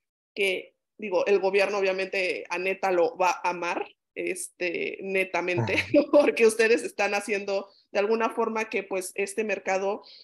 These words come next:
Speaker 1: eh, sea un poco mucho más, este, eh, establecido, mucho más visible?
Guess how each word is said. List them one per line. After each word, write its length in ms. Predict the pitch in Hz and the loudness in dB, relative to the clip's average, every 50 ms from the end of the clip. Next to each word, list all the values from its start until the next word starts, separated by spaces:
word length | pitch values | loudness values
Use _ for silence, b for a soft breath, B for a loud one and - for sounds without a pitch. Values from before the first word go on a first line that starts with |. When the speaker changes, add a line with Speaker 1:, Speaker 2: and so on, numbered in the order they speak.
| B _ _ - | B _ _ -2
Speaker 1:
eh, 400 | 196 190 190 190 185 185 175 202 | 0 2 2 2 2 0 -2 -4
sea 220 | - - 208 185 196 | -2 -2 0 0 0
un 80 | 196 | -2
poco 240 | - 196 - - 196 | -4 -8 -8 -6 -6
mucho 320 | 196 185 190 - - 196 | -6 -8 -8 -8 -8 -6
más, 260 | 190 185 190 185 185 - | -4 -2 -2 -2 -2 -2
este, 540 | 214 208 - - - 202 185 175 180 - | -4 -6 -6 -6 -4 -4 -2 -2 -2 -4
eh, 140 | 113 - - b b b b _ _ _ | -6 -8 -12 b b b b _ _ _
establecido, 1000 | - 202 190 - 190 190 - 196 190 185 180 190 190 - 233 214 202 202 208 202 | -2 0 2 2 0 -2 -2 -2 -2 0 0 -2 -2 -4 -6 -4 -2 -2 -2 -2
mucho 340 | 202 196 190 185 - 202 190 | -2 -2 -4 -6 -6 -6 -6
más 300 | 185 180 175 180 180 - | -4 -4 -4 -4 -6 -8
visible? 680 | 202 196 190 - 220 214 196 180 180 180 190 - - | -10 -10 -10 -8 -6 -6 -4 -2 -2 -2 -4 -6 -10